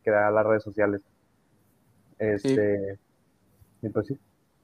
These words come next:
Speaker 2: Sí, así como, bueno, de hecho es el caso de, de Steffi, ¿no? De que tiene su página,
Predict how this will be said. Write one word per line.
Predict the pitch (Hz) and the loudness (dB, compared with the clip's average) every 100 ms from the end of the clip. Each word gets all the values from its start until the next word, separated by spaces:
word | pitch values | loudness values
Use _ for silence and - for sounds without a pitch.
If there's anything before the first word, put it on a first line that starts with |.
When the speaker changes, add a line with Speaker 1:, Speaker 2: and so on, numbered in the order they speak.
| _ _ _ | _ _ _
Speaker 2:
Sí, | - 139 | -4 0
así | 143 135 | 0 0
como, | 143 151 135 117 | -4 -2 -2 -2
bueno, | 147 170 | -2 0
de | 143 | 2
hecho | 139 160 | 0 0
es | |
el | 156 | -4
caso | - 143 156 | -4 -4 -2
de, | 135 117 117 - | 0 -2 -6 -4
de | 120 | -2
Steffi, | 120 147 143 | 0 -2 0
¿no? | 139 151 | -2 -2
De | 139 | -2
que | 120 117 | -2 -4
tiene | - 240 247 | -2 -2 -2
su | 135 | -2
página, | 127 120 - 135 135 135 | 0 0 0 -4 -6 -8